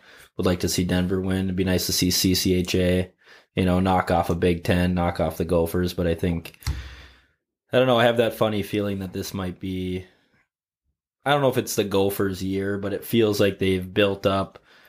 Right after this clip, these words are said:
They got a couple, I think they, I don't know.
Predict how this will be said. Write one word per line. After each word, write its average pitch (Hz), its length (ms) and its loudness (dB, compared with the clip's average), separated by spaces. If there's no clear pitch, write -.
They 95 100 0
got 95 180 2
a 92 60 -2
couple, 92 580 -2
I 101 60 -2
think 98 180 0
they, 92 400 -2
I 104 80 2
don't 98 120 -2
know. 90 200 -6